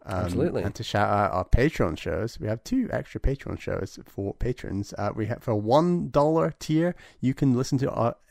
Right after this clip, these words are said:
Speaker 1: our show, This Nintendo Life. That's a monthly show where we talk about everything Nintendo happening. We just did our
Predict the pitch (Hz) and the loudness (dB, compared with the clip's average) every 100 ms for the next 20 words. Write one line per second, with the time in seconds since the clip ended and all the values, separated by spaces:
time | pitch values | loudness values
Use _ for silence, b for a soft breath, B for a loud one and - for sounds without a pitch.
0 | - 113 120 113 - 131 127 107 143 - | -4 0 0 0 -2 -2 -2 4 2 4
1 | 127 127 143 160 - 156 160 147 156 170 | 4 8 8 6 6 6 6 6 4 2
2 | 120 117 120 110 120 147 - 139 - 139 | 0 0 0 2 2 2 -2 -4 0 2
3 | 143 123 113 120 113 110 104 107 107 110 | 4 4 2 0 0 -2 0 -2 0 0
4 | 107 101 110 170 190 - 101 95 95 95 | 0 4 6 8 6 4 0 0 -2 -4
5 | B B B - 101 - 101 107 104 113 | B B B -2 0 0 0 0 0 0
6 | - 104 98 | -2 2 2